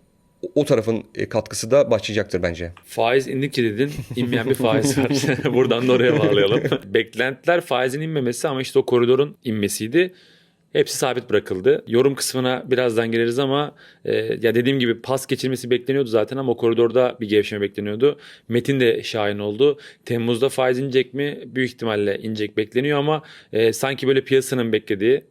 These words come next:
Speaker 2: e, o, e, güzel güvercin metin olmadı diyebiliriz.
Speaker 1: Evet, yani asimetrik,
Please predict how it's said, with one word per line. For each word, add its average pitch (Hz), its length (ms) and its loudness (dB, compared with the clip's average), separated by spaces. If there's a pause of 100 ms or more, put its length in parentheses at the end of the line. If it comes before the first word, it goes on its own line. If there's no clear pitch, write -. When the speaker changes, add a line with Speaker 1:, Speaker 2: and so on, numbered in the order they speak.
(160)
Speaker 2:
e, 104 140 -4
o, 117 460 2
e, - 160 -2
güzel 117 440 -2 (100)
güvercin 113 360 0
metin 120 320 -8 (140)
olmadı 104 340 -2
diyebiliriz. 98 540 -6 (120)
Speaker 1:
Evet, 123 300 0
yani 107 160 0 (240)
asimetrik, 151 920 -2